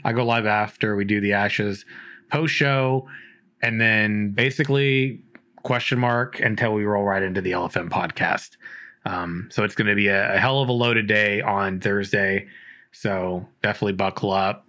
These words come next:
And we know that, uh, there's a good chance we're gonna actually see something combat related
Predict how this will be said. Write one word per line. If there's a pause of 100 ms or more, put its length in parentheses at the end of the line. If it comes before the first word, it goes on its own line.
(140)
And (580)
we
know
that, (120)
uh, (180)
there's
a
good
chance
we're
gonna
actually
see
something
combat
related